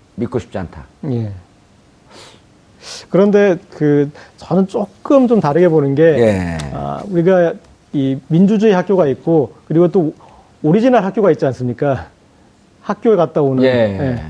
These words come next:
Speaker 2: 학교에 지금 구 년 가까이 가서 공부
Speaker 1: 구 년
Speaker 2: 마-,
Speaker 1: 됐다 갔다 왔죠.
Speaker 2: 공부 많이 하셨잖아요. 그러니까
Speaker 1: 음.
Speaker 2: 대한민국 사회를, 예, 충분히, 예, 접하고 갔고, 그다음에, 아,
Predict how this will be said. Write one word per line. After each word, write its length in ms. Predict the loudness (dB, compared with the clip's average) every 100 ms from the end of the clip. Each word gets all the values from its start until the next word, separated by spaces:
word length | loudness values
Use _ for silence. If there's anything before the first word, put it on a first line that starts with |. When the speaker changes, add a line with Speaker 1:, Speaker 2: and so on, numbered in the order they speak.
| -18 -20 _ -8
Speaker 2:
학교에 400 | -2 0 0 0
지금 240 | -2 -2
구 60 | 0
년 140 | 2
가까이 300 | 2 2 0
가서 380 | 0 -2 -2 -2 -4
공부 160 | -2
Speaker 1:
구 60 | 0 -2
년 100 | -2
Speaker 2:
마-, 160 | -4
Speaker 1:
됐다 260 | -4 -6 -10
갔다 320 | -12 -16 -12
왔죠. 120 | -10
Speaker 2:
공부 200 | -4 -2
많이 220 | -2 -2 0
하셨잖아요. 540 | -2 -4 -6 -6 -6
그러니까 100 | -4
Speaker 1:
음. 20 |
Speaker 2:
대한민국 460 | -2 0 0 -2 -2
사회를, 720 | -2 0 0 0 -2 -2 -4 -6 -20 -20 _
예, 100 | -10
충분히, 720 | -4 -2 0 0 2 0 -2 -6 _
예, 140 | -18 -16 -14
접하고 400 | -10 -6 -4 -4
갔고, 300 | -4 -6 -4
그다음에, 460 | -4 -2 -2 -2 -4 -8 -20 -20 -14
아, 220 | -10 -10